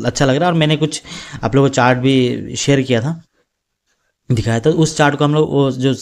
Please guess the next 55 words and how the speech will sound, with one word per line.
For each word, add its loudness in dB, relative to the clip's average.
ट्वेंटी 0
सेवन 0
ना 0
कितना -2
स्टॉक्स -4
थे, -8
उसमें -8
से 0
हम 0
लोग 0
आज 2
देखेंगे, -2
आपको 0
लाइव 2
आपके -2
सामने 0
देखूंगा -2
और -2
उसको -6
मैं -2
बोलूंगा 4
कि -2
कौन 0
सा -2
छटाई 0
करने 0
वाला 0
हूँ -2
मैं -4
और -2
कौन 0
सा 2
रखने 0
वाला 2
हूँ, -2
इसमें -2
ज़्यादा 0
थोड़ा 0
एक्सपोजर। -6
देखो, 2
ये 2
रिकमेंडेशन 2
नहीं 2
है, -2
मैं 0
आपको -2
सिखा -2
रहा 4
हूँ 0
कि -4
कैसे -4
करना -2
है, -2
आपको -2
एक -4